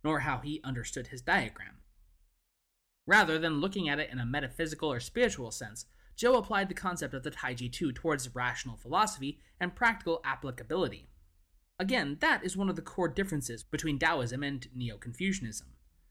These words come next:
Emphasis on passivity and esotericism in the former versus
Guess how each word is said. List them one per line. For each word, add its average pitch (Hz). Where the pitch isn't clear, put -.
Emphasis 170
on 143
passivity 170
and 127
esotericism 151
in 120
the 117
former 165
versus 139